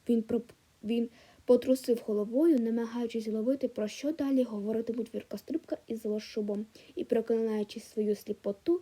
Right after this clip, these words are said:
за те, що не бачив їхніх облич. "Ти брешеш", — з недовірою сказав Золошуб. "Ні, не брешу". Бо Віркострибка говорила тихо, проте напруга від неї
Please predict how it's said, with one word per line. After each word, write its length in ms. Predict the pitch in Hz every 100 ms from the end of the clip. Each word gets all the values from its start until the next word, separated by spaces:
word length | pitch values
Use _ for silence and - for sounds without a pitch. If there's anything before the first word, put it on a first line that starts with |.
| -
за 120 | 220
те, 140 | 214
що 180 | 202 214
не 100 | 214
бачив 360 | 226 320 - 208
їхніх 360 | 196 202 220 -
облич. 540 | - 202 214 208 - - _ _ _ _ _ _ _ _ _ _ _ _ _ _ _ -
"Ти 120 | 220
брешеш", — 680 | 214 220 - - - - - _ _ _ _ _ -
з 60 |
недовірою 540 | 294 320 262 196 190 208
сказав 420 | - 240 214 - -
Золошуб. 460 | 226 233 - 220 - - _ - _ _ _ _ _ _ _
"Ні, 280 | 233 254 277 - -
не 100 | 226 -
брешу". 400 | - - - - _ _ _ _ - - - -
Бо 80 | 254
Віркострибка 580 | 247 233 - 226 -
говорила 520 | 214 208 220 220 202 202 _ -
тихо, 320 | 415 427 226
проте 280 | - 214 226
напруга 420 | 220 - 233 226
від 200 | 208 208
неї 360 | 247 285 226